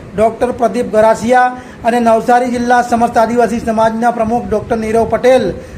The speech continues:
લાલધૂમ થયા છે અને વિદ્યાર્થીઓને જો ન્યાય નહીં મળશે, તો આવનાર દિવસોમાં વિદ્યાર્થીઓને સાથે રહી આંદોલન કરવાની ચીમકી આપી છે. ત્યાં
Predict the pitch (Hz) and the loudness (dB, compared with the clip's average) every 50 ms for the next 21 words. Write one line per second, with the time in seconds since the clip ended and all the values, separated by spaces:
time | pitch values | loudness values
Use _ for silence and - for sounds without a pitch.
0 | - - - 202 214 220 240 247 247 190 214 233 254 240 233 247 240 247 240 233 | -16 -8 -2 0 2 2 2 2 0 0 0 0 2 2 2 4 4 4 4 2
1 | 240 226 196 170 151 - - - - - - - 220 226 262 269 254 220 185 170 | 2 0 0 0 -2 -6 -10 -16 -18 -16 -4 -2 0 2 4 4 4 2 0 -4
2 | - - - - - - 196 226 226 185 202 247 254 247 247 247 220 247 269 262 | -6 -12 -18 -18 -12 -6 -4 -4 -4 0 2 2 2 2 2 0 -2 0 0 2
3 | 254 262 254 - 254 254 247 240 233 233 233 247 247 240 233 226 254 247 247 254 | 2 2 2 2 2 2 2 2 2 2 2 2 2 2 2 2 2 2 2 2
4 | 240 233 262 269 262 226 185 165 165 - - - - - - 254 254 254 226 196 | 0 2 2 2 2 2 0 -2 -6 -10 -12 -14 -14 -2 0 2 4 4 4 2
5 | - - 214 214 226 240 247 254 254 247 247 214 240 247 233 - 262 262 254 262 | 0 0 0 2 2 2 2 2 2 2 0 0 -2 -4 0 0 2 2 2 2
6 | 254 - - - 185 226 247 240 226 - 247 247 247 233 240 233 220 220 220 240 | 0 0 -4 -2 0 2 2 2 2 0 0 0 0 0 0 0 0 2 2 2
7 | 247 247 240 254 277 254 208 - - - - - - - 220 220 226 233 233 254 | 4 4 2 2 0 -2 -4 -6 -10 -14 -18 -20 -8 -2 0 0 2 4 4 2
8 | 254 262 254 247 247 233 233 226 240 240 247 240 247 226 226 226 220 196 247 247 | 4 2 0 0 2 2 4 4 2 2 0 -2 -2 -2 -4 -4 -4 -2 0 0
9 | 226 208 220 214 175 160 185 175 156 - - - - - - - - - 233 233 | 0 0 0 -4 -6 -6 -6 -6 -6 -8 -12 -16 -18 -18 -18 -16 -6 0 0 0